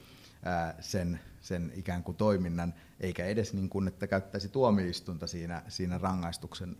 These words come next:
määrittämisessä, vaan pystyy myös keskeyttämään käsittelytoiminnan tai antamaan niin kuin ihan huippuluokan sakkoja verrattuna mihinkään muuhun. Eli eihän meillä monia tämmöisiä superviranomaisia ole muualla lainvalvonnassa.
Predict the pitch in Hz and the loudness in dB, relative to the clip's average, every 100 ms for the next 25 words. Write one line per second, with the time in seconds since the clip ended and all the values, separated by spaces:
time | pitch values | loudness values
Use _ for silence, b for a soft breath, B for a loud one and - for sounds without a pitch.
0 | - 92 85 85 - 85 85 82 - 78 | -2 0 0 -2 -6 -6 -4 -6 -4 2
1 | 101 87 92 - - 92 98 - 101 - | 4 4 2 -4 -4 -2 -2 0 -2 0
2 | 110 - 107 104 104 95 B B B 101 | -2 0 6 6 6 2 B B B 4
3 | 98 98 - 101 98 104 101 101 104 104 | 4 4 2 2 4 6 6 6 4 2
4 | 104 117 113 113 113 107 107 107 107 107 | 4 4 6 6 6 8 6 4 0 -4
5 | - - - - - - 113 95 135 123 | -6 -10 -10 -8 -8 0 2 4 8 8
6 | - 90 82 78 82 87 85 - - 64 | 8 -6 -4 -4 -4 -2 -4 -6 -10 -8
7 | 76 76 - 76 87 87 80 101 107 - | -6 -8 -8 -6 -6 -6 -4 0 -2 -2
8 | - - b b b b b b - 98 | -10 -20 b b b b b b -4 0
9 | 104 110 117 123 139 165 104 90 82 87 | 2 4 6 6 4 4 2 2 -4 -4
10 | 95 117 101 87 80 78 73 80 82 95 | -4 -2 -2 -2 -4 -6 -6 -6 -6 -2
11 | 85 90 82 95 104 110 90 80 78 - | 0 0 -2 -4 0 2 0 -2 -6 -10
12 | - 101 95 82 80 82 82 - - - | -6 -2 -2 -2 -6 -6 -8 -10 -14 -16